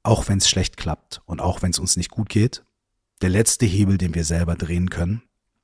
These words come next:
ist der, ob wir uns entscheiden, dass wir uns gut um uns selbst kümmern.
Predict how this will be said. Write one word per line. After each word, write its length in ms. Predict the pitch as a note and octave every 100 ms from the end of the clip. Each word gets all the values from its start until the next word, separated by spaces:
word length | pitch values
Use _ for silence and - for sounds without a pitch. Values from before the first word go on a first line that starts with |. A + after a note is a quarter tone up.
| _ _ _ _ -
ist 260 | F#2 F2+ F2+
der, 320 | F2 F2+ - _ _ _ _ _ _ -
ob 160 | G2 G#2+
wir 100 | F#2+
uns 160 | G2+
entscheiden, 800 | - G2 - - A2 B2 G2 D2 _ _ _ _ _ _ _ _ _
dass 220 | F#2 -
wir 60 | D#2
uns 160 | E2 -
gut 240 | G#2+ F#2+
um 140 | E2+
uns 120 | E2+ -
selbst 300 | C#2 - -
kümmern. 300 | - C#3+